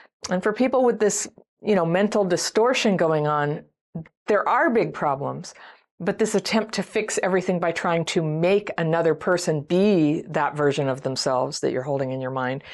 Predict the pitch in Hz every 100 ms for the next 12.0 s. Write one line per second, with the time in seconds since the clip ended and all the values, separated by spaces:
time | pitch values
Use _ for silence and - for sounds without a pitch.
0 | - - - - - 180 - - 214 208
1 | 160 147 143 98 - - - 190 220 240
2 | 254 220 185 160 165 147 156 139 143 143
3 | 131 131 127 - - - - - _ _
4 | _ - 190 185 - 214 214 220 233 220
5 | 220 - - 190 170 156 135 - - -
6 | - _ 175 165 - 165 165 160 156 156
7 | 180 151 151 139 135 135 139 - 131 -
8 | - - - - - 190 180 175 190 220
9 | 254 208 165 - 196 208 170 165 160 -
10 | 160 208 185 175 190 143 156 - 165 165
11 | 151 156 143 135 135 131 - - 139